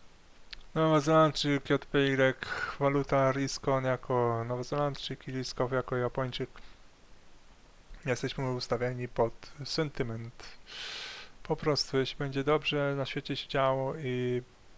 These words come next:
inwestorzy będą optymistycznie patrzeć w przyszłość, kupujemy. Jeśli znowu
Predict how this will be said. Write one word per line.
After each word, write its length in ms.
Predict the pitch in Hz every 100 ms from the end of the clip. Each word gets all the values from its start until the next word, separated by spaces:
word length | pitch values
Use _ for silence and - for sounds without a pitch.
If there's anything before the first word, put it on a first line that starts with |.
| -
inwestorzy 480 | 131 135 - 123
będą 380 | 127 127 127 127
optymistycznie 580 | 123 - 139 - 143 -
patrzeć 300 | 139 - 139
w 20 |
przyszłość, 440 | - 139 - 131 -
kupujemy. 640 | - - 131 123 120 123
Jeśli 460 | 135 131 - 139
znowu 540 | 131 127 131 127 123